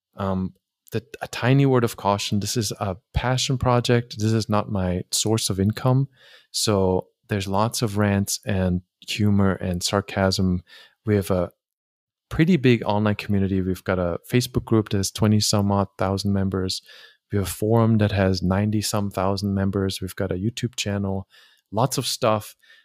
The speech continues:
but it's a little bit of an exploring project. There's no five steps, buy my course kind of thing.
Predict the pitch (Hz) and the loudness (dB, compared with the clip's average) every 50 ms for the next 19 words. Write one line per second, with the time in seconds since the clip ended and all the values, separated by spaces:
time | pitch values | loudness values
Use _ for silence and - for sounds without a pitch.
0 | _ _ _ _ _ _ - 110 120 117 - - 117 107 107 113 127 131 127 135 | _ _ _ _ _ _ -2 -2 0 0 2 0 0 0 2 2 4 4 4 4
1 | 123 127 135 127 127 113 113 113 110 110 - - - - - - 117 117 117 110 | 2 2 2 2 2 2 2 0 -2 -2 -4 -6 -8 -6 -4 -2 0 0 0 0
2 | 104 - - - 101 95 95 - - 95 95 92 _ _ - _ _ _ _ _ | -2 -6 -8 -6 -6 -6 -6 -6 -8 -8 -8 -10 _ _ -20 _ _ _ _ _
3 | _ _ _ _ _ 120 110 104 - 117 113 107 107 104 104 104 104 - - 113 | _ _ _ _ _ -6 -6 -4 -2 0 2 4 4 4 2 2 -2 -2 -2 0
4 | 107 110 107 - - - 110 104 - - - 101 101 104 101 101 95 - - - | 0 0 -2 -4 -4 -4 -4 -4 -4 -6 -4 -2 -2 -2 -2 -6 -8 -10 -8 -8
5 | 110 101 - - - - 95 95 90 - _ - 101 95 92 92 90 90 | -8 -8 -8 -10 -10 -8 -10 -10 -10 -12 _ -8 -6 -6 -6 -6 -8 -10